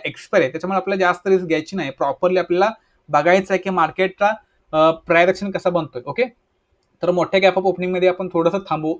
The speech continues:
एक दोन तास मार्केटला वॉच करू. उद्या जर Nifty-मध्ये गॅप डाऊन ओपनिंग झाली, by chance जर पंचवीस हजार एकशे साठ च्या आसपास किंवा इकडे कुठे ओपनिंग झाली, तर आपल्याला इथून पुन्हा एकदा बाउन्स बॅक बघायला मिळू शकतो, म्हणजे Nifty सरळ वरती येऊ शकते. तर गॅप डाऊन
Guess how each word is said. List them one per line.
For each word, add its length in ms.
एक 140
दोन 120
तास 240
मार्केटला 460
वॉच 260
करू. 200
उद्या 340
जर 120
Nifty-मध्ये 580
गॅप 220
डाऊन 140
ओपनिंग 320
झाली, 220
by 180
chance 280
जर 140
पंचवीस 460
हजार 200
एकशे 320
साठ 340
च्या 100
आसपास 340
किंवा 220
इकडे 300
कुठे 220
ओपनिंग 380
झाली, 220
तर 100
आपल्याला 280
इथून 140
पुन्हा 260
एकदा 120
बाउन्स 260
बॅक 120
बघायला 260
मिळू 120
शकतो, 240
म्हणजे 180
Nifty 280
सरळ 200
वरती 400
येऊ 240
शकते. 360
तर 120
गॅप 160
डाऊन 180